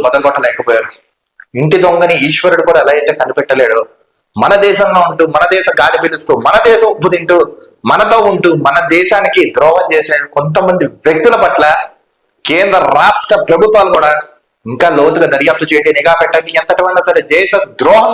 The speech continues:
కింద ఆయన అరెస్ట్ చేయవలసిందిగా నెటిజన్స్ సైతం అయితే తెగ అంటే తెగ డిమాండ్ అయితే చేస్తున్నారు. ఏది ఏమైనా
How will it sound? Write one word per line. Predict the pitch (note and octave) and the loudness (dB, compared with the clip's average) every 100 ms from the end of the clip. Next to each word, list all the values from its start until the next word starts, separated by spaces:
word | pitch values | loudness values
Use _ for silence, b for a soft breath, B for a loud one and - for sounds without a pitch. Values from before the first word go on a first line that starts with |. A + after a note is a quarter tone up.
| G#3 | -2
కింద | G3+ | 0
ఆయన | F#3+ E3 | 2 2
అరెస్ట్ | E3 E3+ - | 0 -2 -2
చేయవలసిందిగా | F3 E3+ D#3 D#3 D3+ D3 - _ _ _ _ _ - G2 | 0 0 -2 -2 -2 -2 -8 _ _ _ _ _ -8 -4
నెటిజన్స్ | A#2+ B2+ B2+ A#2+ G#2 | 0 0 -2 -4 -6
సైతం | G#2 G2+ | -4 -6
అయితే | G#2 G#2+ | -4 -4
తెగ | G#2+ C3 C3 | -2 -2 -2
అంటే | A#2 - | -2 -2
తెగ | G2 G2 - _ _ _ | -2 -4 -6 _ _ _
డిమాండ్ | G2+ A#2+ F3 F3+ C3+ | -4 0 0 0 -2
అయితే | C3+ C3+ | 0 0
చేస్తున్నారు. | A2+ - - G#2 - _ G2 A2+ | 0 -4 -10 -14 -20 _ -2 0
ఏది | F3 E3 E3 | 2 2 2
ఏమైనా | F3+ F#3 | 0 0